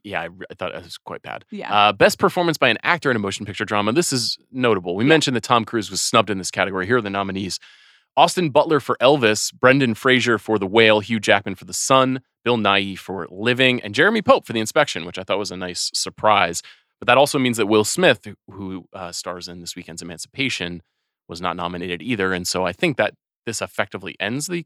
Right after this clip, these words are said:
Speaker 1: comeback tour and the wildly outlandish speculation that he could also be nominated for an Oscar, even though he can't attend the Oscars this year. Uh, thoughts? Sad for Cruise? Don't care?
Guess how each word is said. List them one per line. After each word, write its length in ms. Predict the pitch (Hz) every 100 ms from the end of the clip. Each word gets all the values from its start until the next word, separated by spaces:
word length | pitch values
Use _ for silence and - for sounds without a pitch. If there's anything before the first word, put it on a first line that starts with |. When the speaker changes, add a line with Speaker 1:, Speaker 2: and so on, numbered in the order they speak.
| -
Speaker 1:
comeback 400 | 190 190 190 -
tour 320 | - 202 214
and 160 | 131 101
the 200 | 95 - _ _ _ _ 95 98
wildly 720 | 95 101 107 113 107 120 110
outlandish 640 | 98 95 95 95 98 90
speculation 580 | - 92 - 92 95 -
that 80 | 95
he 60 | 87
could 140 | -
also 240 | - 90 90
be 100 | 87
nominated 420 | 87 90 90 90
for 100 | 90
an 60 |
Oscar, 360 | - 92 - 92
even 160 | 90 87
though 80 |
he 80 | 85
can't 260 | - 92 -
attend 240 | - 98
the 60 | 113
Oscars 380 | 127 123 135 120
this 180 | 135 -
year. 220 | 135 - _ _ _ _
Uh, 520 | 95 92 90 90 92 90 _ _ _ -
thoughts? 380 | 170 - - - _ _ _ _ _ _ _ _
Sad 300 | - 120 143
for 80 | 135
Cruise? 540 | - 175 233 - - -
Don't 160 | 127
care? 340 | - 143 208